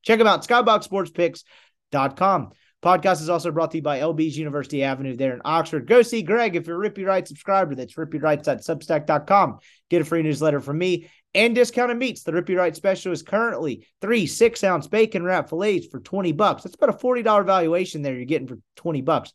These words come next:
Three steaks, bacon wrap for twenty bucks. Can't beat that. Go in there, show Greg Krupa a subscription, then go find all your own favorites. He's got all kinds of delicious cuts of meat. Fresh seafood, sausages are always a hit. Go in there, find your own favorites. It's the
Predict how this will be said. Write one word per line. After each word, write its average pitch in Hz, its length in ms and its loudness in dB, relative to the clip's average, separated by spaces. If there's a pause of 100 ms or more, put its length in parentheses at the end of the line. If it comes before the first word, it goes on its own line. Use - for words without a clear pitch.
Three 311 220 4
steaks, 285 400 4 (280)
bacon 233 360 4
wrap 123 260 -6
for 143 80 -10
twenty 196 300 -2
bucks. 180 320 2 (260)
Can't 214 240 4
beat 175 220 -2
that. 156 320 0 (180)
Go 247 240 8
in 233 140 6
there, 190 180 2
show 220 220 2
Greg 196 260 -2
Krupa 175 300 -6
a 151 40 -6
subscription, 156 760 -4
then 285 200 4
go 320 160 4
find 202 320 0
all 165 80 2
your 127 220 -2
own 123 180 -6
favorites. 98 400 -14
He's 127 80 -18
got 185 160 2
all 190 120 4
kinds 165 260 0
of 127 100 -6
delicious 143 440 -2
cuts 143 260 -4
of 127 60 -8
meat. 156 280 -2 (320)
Fresh 196 200 0
seafood, 170 720 2 (120)
sausages 151 760 0
are 151 120 0
always 147 260 4
a 139 60 -2
hit. 143 300 0 (1000)
Go 269 180 8
in 247 100 4
there, 214 140 0
find 214 320 0
your 202 100 -2
own 180 120 -2
favorites. 151 380 -4
It's 139 120 -16
the 135 220 -6